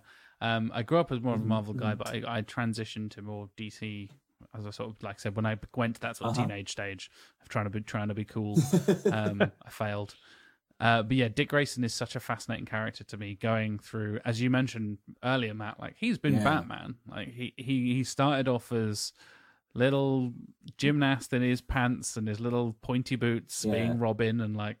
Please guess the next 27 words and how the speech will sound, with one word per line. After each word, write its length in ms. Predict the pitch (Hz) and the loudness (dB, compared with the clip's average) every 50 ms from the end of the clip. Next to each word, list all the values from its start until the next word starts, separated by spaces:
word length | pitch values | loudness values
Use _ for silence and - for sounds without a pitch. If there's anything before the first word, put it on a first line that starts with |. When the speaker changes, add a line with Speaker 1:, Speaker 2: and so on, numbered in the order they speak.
| _ - | _ -4
Speaker 1:
the, 240 | 110 110 107 104 - - - - - - - _ _ _ _ | -2 -2 -2 -4 -6 -10 -18 -20 -20 -20 -20 _ _ _ _
the, 120 | - 110 - - - | -2 -2 -2 -2 -6
the 240 | 113 104 101 117 110 | -8 -4 -2 -2 0
forties 480 | - 117 113 110 110 - 120 113 107 | 0 2 0 0 0 0 -2 -2 0
and 120 | 117 113 110 | 0 0 -2
fifties 540 | - - 107 - - - 113 110 107 98 - | -2 -4 -8 -8 -6 -6 -4 -4 -2 -2 -2
and 160 | 110 104 107 | -4 -2 -2
all 120 | 110 110 | -2 0
that 180 | 110 110 127 135 | 0 0 -2 -4
kind 180 | - 113 107 | -4 -4 -4
of 80 | 107 - | -2 -2
Speaker 2:
<laughs> 80 | - - | -2 -4
Speaker 1:
stuff. 320 | 110 98 98 - - - _ - - - - - - _ - - _ - | -4 -4 -6 -8 -12 -20 _ -20 -20 -20 -20 -20 -20 _ -20 -20 _ -6
And 140 | 117 117 117 | -2 0 0
then 140 | 113 110 110 | 2 2 2
transitioning 640 | - 135 127 127 123 127 135 - - 139 127 123 117 | 2 4 4 4 4 2 0 0 2 2 2 0 0
through 320 | - - 120 120 120 117 | -2 -2 0 2 2 0
to 500 | 110 - - 113 107 110 110 107 104 101 - _ _ _ _ _ _ _ _ _ _ _ _ _ _ _ _ | 0 -2 -2 -2 0 0 0 -2 -4 -6 -8 _ _ _ _ _ _ _ _ _ _ _ _ _ _ _ _
becoming 360 | - 160 - - 120 113 117 117 | -8 -8 -4 -2 0 0 2 2
his 160 | 120 107 120 | 2 2 2
own 520 | 117 117 117 120 117 117 117 113 113 110 - _ _ | 2 2 2 2 2 0 0 0 -2 -4 -8 _ _
hero 480 | - 127 120 117 117 120 117 120 120 117 | -4 -2 0 2 2 2 2 4 4 2
in 80 | 113 | 2
the 140 | 110 107 110 | 2 0 0
eighties, 440 | 113 117 120 113 - - 113 113 110 | 0 0 -2 -4 -4 -4 -4 -4 -4
becoming 420 | - - - - - 113 117 117 117 | -6 -10 -10 -6 -4 -2 0 0 0
Nightwing, 800 | 110 110 113 120 113 - 117 113 113 113 113 113 117 117 113 113 | 2 2 2 0 0 -2 -2 0 0 0 0 -2 -2 -4 -6 -8